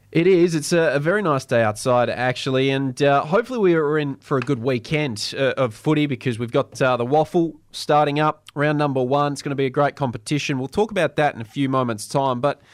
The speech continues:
I did wanna start with the A F L today, Greg, um,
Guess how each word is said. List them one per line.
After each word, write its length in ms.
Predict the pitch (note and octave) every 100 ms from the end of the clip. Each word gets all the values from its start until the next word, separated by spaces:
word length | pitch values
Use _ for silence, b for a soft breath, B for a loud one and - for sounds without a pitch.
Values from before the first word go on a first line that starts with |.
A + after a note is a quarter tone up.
| B B B
I 60 | G3+
did 180 | B3 D4
wanna 160 | A#3+
start 300 | - F3+ F3+
with 100 | F3
the 120 | D#3
A 140 | D3 C#3
F 180 | C3 D3
L 400 | C3+ C3+ - - -
today, 560 | C#3+ C3+ C#3 C3+ B2 -
Greg, 480 | D3 C3 B2+ D#3+ -
um, 580 | E3 G3 G3 F3+ - -